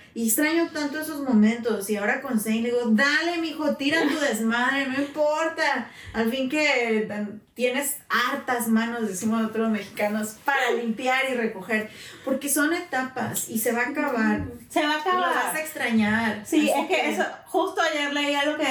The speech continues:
Speaker 2: decía, algo así como, "Todas las etapas de la maternidad pasan
Speaker 1: Sí.
Speaker 2: y se acaban".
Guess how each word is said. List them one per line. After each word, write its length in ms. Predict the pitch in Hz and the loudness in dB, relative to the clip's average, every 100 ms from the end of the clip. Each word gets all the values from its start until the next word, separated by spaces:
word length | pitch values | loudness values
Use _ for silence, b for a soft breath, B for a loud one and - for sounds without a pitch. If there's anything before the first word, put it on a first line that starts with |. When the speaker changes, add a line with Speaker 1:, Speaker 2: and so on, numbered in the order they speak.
| 254 | 0
Speaker 2:
decía, 360 | 262 247 233 233 - - _ | 0 2 2 0 -4 -14 _
algo 420 | - 240 240 247 254 | 0 0 0 -2 -2
así 300 | 254 269 254 | -2 -2 -4
como, 600 | 247 247 240 214 - B B B B _ | -4 0 0 0 -2 B B B B _
"Todas 300 | 269 269 370 | 0 2 0
las 160 | 339 285 | -2 -4
etapas 380 | 262 247 285 311 | -2 -2 0 -2
de 80 | |
la 100 | 285 | 0
maternidad 840 | 254 226 226 220 208 208 233 - - | -2 -2 -2 -2 -2 0 -2 -4 -2
pasan 420 | 262 302 339 359 381 | 0 -2 -4 -4 -2
Speaker 1:
Sí. 140 | - 208 | -2 0
Speaker 2:
y 100 | 254 | 2
se 80 | 254 | 0
acaban". 640 | 220 - 190 180 175 175 | 0 0 0 0 -4 -10